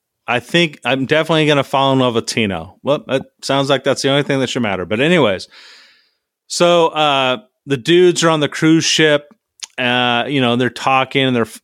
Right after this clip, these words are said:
fighting for, uh, for Gabby's love, um, is on the group card. So it's, it sounds like as we're watching the Rachel and, and Gabby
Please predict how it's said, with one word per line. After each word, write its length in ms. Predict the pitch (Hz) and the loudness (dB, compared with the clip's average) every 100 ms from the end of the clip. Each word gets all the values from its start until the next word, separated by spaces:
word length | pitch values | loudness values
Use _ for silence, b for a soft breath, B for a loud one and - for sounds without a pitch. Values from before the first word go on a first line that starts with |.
| 135 | -16
fighting 540 | - 135 123 135 139 | -6 -2 -2 0 -2
for, 280 | 127 139 131 | 0 0 2
uh, 460 | 123 120 117 117 120 | 2 2 2 2 -2
for 140 | - 127 | -6 -6
Gabby's 560 | 113 117 127 127 113 | -2 -2 0 0 -2
love, 760 | 107 107 123 123 120 120 113 - - _ | -2 0 2 2 2 0 -2 -10 -20 _
um, 480 | 107 107 107 101 107 | -4 -2 -2 -2 -6
is 180 | 113 107 | -6 -2
on 140 | 117 113 | -2 -2
the 80 | |
group 340 | 101 104 120 120 | -4 -4 -6 -4
card. 520 | - 117 117 117 113 b b b b - | 0 2 2 0 -4 b b b b -8
So 280 | - 151 | -2 0
it's, 340 | 135 131 - - | 0 0 -2 -2
it 120 | 147 - | -4 -2
sounds 540 | - 165 185 208 180 | 0 0 0 0 0
like 280 | 165 147 123 | 0 0 -2
as 340 | 131 147 143 | -2 0 0
we're 140 | 139 135 | 0 0
watching 400 | 135 170 - 160 | 0 -2 -2 -2
the 100 | 139 | 0
Rachel 420 | 131 147 - 139 | 2 0 0 0
and, 120 | 127 | 0
and 260 | 123 123 113 | -2 -4 -2
Gabby 580 | 120 127 127 123 117 | -2 0 0 0 0